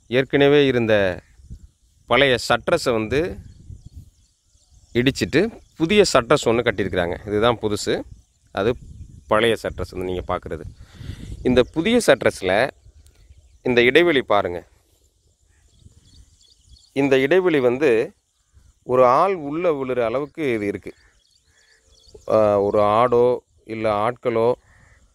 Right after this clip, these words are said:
அழகா கீழே உள்ள போலாம். அந்த அளவுக்கு ரெண்டுக்கும் இடையிலான gap இருக்கு.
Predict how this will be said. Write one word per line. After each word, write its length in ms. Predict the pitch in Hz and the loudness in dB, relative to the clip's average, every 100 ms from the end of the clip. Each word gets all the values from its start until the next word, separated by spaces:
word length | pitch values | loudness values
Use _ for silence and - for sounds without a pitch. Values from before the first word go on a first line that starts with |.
| _ _ _ _ _ _ _ - | _ _ _ _ _ _ _ 0
அழகா 280 | 139 165 | 2 2
கீழே 220 | 156 147 135 | 0 0 -2
உள்ள 220 | 117 117 | 0 -4
போலாம். 260 | 104 101 | -2 -2
அந்த 200 | 107 135 | -2 0
அளவுக்கு 280 | 135 151 156 | -2 -2 -2
ரெண்டுக்கும் 400 | 131 131 143 147 | 0 0 0 0
இடையிலான 680 | 123 120 113 110 139 135 95 | 2 2 2 2 2 0 0
gap 240 | 98 131 143 | 2 2 2
இருக்கு. 300 | 104 92 - | -6 -8 -12